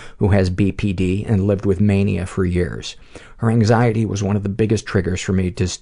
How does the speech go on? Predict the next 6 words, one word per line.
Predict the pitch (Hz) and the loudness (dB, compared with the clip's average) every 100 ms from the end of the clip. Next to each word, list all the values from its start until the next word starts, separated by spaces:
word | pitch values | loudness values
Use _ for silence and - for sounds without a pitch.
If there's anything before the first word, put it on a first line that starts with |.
| - | -6
to | - | -2
dissociate | 98 92 - 101 - 92 87 - - - - - | 0 0 2 2 2 0 0 -2 -10 -20 -14 -2
when | 98 | 2
I | 98 | 2
was | 101 95 | 2 2
younger, | 101 95 90 92 | 2 2 -2 -6